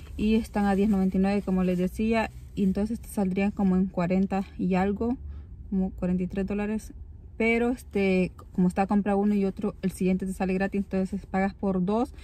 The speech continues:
y este, los otros dos son gratis, ¿ok? Pero este, lo bueno, bueno es que en esta semana C V S estaba dando un cupón de compra dos productos de estos de ocho rollos específicamente. Y te, eh,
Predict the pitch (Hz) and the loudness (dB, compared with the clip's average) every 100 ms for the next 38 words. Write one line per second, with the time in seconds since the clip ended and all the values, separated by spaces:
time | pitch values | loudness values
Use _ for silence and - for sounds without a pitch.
0 | - - - - 208 214 - - 190 175 | -16 -14 -10 -2 2 2 0 -2 0 2
1 | 185 190 185 185 - 180 180 180 - 175 | 2 2 0 0 0 2 2 0 -2 -6
2 | 170 185 185 - - - - 208 220 233 | -4 -4 -4 -10 -16 -16 0 2 4 2
3 | 233 - 202 190 185 180 - 208 196 214 | 0 0 2 4 4 2 2 2 4 2
4 | 220 220 220 220 220 - - 202 190 185 | 2 2 4 4 2 -2 0 0 4 4
5 | 185 214 - 214 202 196 202 - 196 196 | 4 2 0 2 4 4 2 2 4 4
6 | 196 - - 185 185 185 190 190 185 - | 2 -2 0 2 2 4 4 2 0 0
7 | 190 185 185 - - - - 208 208 214 | 2 4 2 0 -10 -12 -4 0 2 2
8 | 190 202 - 214 202 208 214 220 220 - | 2 2 0 0 2 2 2 0 -2 -2
9 | 185 202 - 214 - 220 190 185 202 - | -2 -4 0 -2 -2 -2 0 2 0 0
10 | 214 208 226 247 - 226 - - 214 214 | -2 0 0 0 -4 -6 -6 -2 -2 0
11 | 208 214 233 262 - - - - - - | 0 0 0 -2 -6 -12 -16 -16 -18 -4
12 | 226 233 - 233 226 - - 202 202 | 0 0 4 2 2 -6 -8 0 0